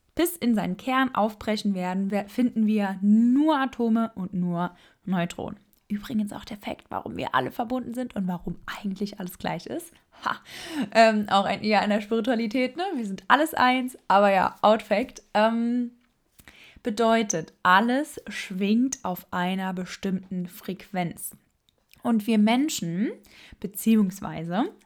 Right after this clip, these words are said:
hat ein Wissenschaftler, beziehungsweise war er ein Wissenschaftler,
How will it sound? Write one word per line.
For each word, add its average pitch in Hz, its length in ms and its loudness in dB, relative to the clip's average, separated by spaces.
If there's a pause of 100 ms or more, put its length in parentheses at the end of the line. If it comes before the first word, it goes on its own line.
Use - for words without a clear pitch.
(240)
hat 262 300 -2 (140)
ein 196 440 -2
Wissenschaftler, 208 840 -4
beziehungsweise 180 520 -6
war - 180 -18
er - 100 -2
ein 262 160 0
Wissenschaftler, 269 540 -6